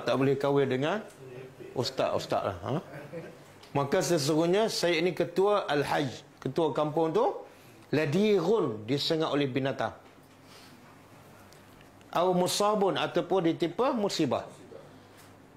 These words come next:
Dah kami dah usaha apa semua, tak terawat.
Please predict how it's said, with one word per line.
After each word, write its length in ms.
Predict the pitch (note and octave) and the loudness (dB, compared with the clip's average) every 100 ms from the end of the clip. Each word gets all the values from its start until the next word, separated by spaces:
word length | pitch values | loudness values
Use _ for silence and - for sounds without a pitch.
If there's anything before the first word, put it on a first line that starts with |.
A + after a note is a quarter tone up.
| - - - - | -20 -20 -12 -2
Dah 160 | D#3+ | 0
kami 320 | E3+ D#3+ E3 | 2 2 4
dah 160 | D#3+ D#3+ | 2 2
usaha 320 | D3 C#3+ E3 | 2 2 2
apa 160 | D#3 E3 | 2 0
semua, 400 | D#3+ F3 G3 G3+ | 0 0 0 0
tak 320 | D#3 C3 - | 0 0 -2
terawat. 400 | B2+ A#2+ G#2+ | 0 2 0